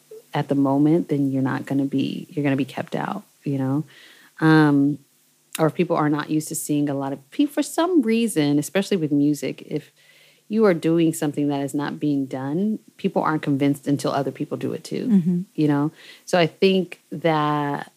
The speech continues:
Speaker 1: there is definitely a tendency to feel like, "Well, that's cool, but I don't really get it," until somebody else does it and then they get it, you know?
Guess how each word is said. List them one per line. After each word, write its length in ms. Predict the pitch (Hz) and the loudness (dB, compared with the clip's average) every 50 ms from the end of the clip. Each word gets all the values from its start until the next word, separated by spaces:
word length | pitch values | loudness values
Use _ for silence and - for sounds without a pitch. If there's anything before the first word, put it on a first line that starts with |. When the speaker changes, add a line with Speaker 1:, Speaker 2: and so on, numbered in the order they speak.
| _ _ _ _ | _ _ _ _
Speaker 1:
there 320 | - 175 156 156 151 151 151 | -8 -2 0 0 0 0 0
is 320 | - 156 156 156 143 147 | 2 2 2 2 2 0
definitely 540 | - - 143 143 143 - 151 139 151 143 143 | -4 -2 -2 -2 -2 -2 -2 -2 -2 -2 -2
a 40 | 143 | -2
tendency 540 | 143 - 151 143 139 143 147 - - 151 143 | -2 0 -2 0 -2 -4 -6 -6 -4 -4 -4
to 80 | 143 | -4
feel 220 | 131 - - 147 139 | -4 -6 -4 -4 -2
like, 320 | 139 135 135 131 131 - | -2 -2 -4 -4 -4 0
"Well, 380 | 175 170 165 160 160 160 165 - _ - - _ _ _ | 2 2 4 4 2 2 0 -4 _ -20 -20 _ _ _
that's 300 | - 233 240 254 262 - | 0 2 2 2 2 -2
cool, 440 | - - - 190 175 175 170 170 165 | -6 -6 -2 0 2 4 4 4 4
but 380 | 156 156 151 143 - - - - _ - | 4 2 2 2 0 -4 -8 -12 _ -2
I 140 | 165 170 175 | 0 2 2
don't 200 | 175 170 165 165 | 4 4 4 4
really 220 | 165 160 156 151 | 2 2 2 2
get 300 | 147 147 - 139 135 135 | 0 -2 -4 -4 -2 -2
it," 360 | 139 143 147 147 147 - - _ _ _ _ _ - | -2 -2 -2 -2 -4 -6 -10 _ _ _ _ _ 0
until 300 | 156 147 - - 156 147 | 0 0 2 2 0 0
somebody 440 | - - 147 139 139 135 139 135 - | 0 0 0 0 0 0 -2 -4 -4
else 200 | 135 135 131 - | -4 -4 -4 -4
does 200 | 147 135 131 135 | -4 -4 -2 -2
it 80 | 139 - | -2 0
and 140 | 147 139 135 | 0 0 0
then 180 | 135 131 131 | 0 0 0
they 100 | 131 127 | 0 -2
get 220 | - - - 113 - | -4 -4 -6 -6 -6
it, 200 | - - - - _ - | -8 -12 -14 -18 _ -16
you 160 | - - 147 | -10 -6 -6
know? 280 | 139 131 127 127 143 | -4 -4 -4 -4 -4